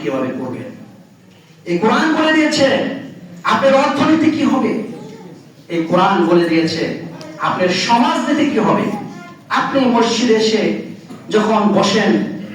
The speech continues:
কোরআন যখন তেলাওয়াত করেন, তখন বলছেন, "ইন্না দ্বীনা ইনদাল্লাহিল ইসলাম।" আর বাসায় গিয়ে বলতেছেন, "ইসলাম একটি ধর্মের নাম।"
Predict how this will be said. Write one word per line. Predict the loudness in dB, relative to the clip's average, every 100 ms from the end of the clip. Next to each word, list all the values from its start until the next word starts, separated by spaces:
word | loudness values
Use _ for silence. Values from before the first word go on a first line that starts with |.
| -4
কোরআন | 0 2 2
যখন | 2 2 2 2
তেলাওয়াত | 2 4 2 2 2
করেন, | 2 2 2 0 -4 -4 -4 0
তখন | 0 2 2
বলছেন, | 2 2 2 2 0 -2 -2 -6 -4
"ইন্না | 2 4 4 4
দ্বীনা | 0 0 2 2 2 2 -2 -6 0
ইনদাল্লাহিল | 4 6 4 2 2 2
ইসলাম।" | 0 -2 -2 -2 -4 -10 -14 -18 -20 -20 -20 -20 -20 -20 -20 -20 -20 -20 -8
আর | -2 0 0 -4 -10 -16 -20 -20 -20 -16 -4
বাসায় | -2 0 0 2
গিয়ে | 2 2
বলতেছেন, | 2 2 0 0 0 -2 -4 -8 -10
"ইসলাম | -6 -4 -2 0 2
একটি | 0 -2
ধর্মের | 0 2 2 2 0
নাম।" | -2 -4 -8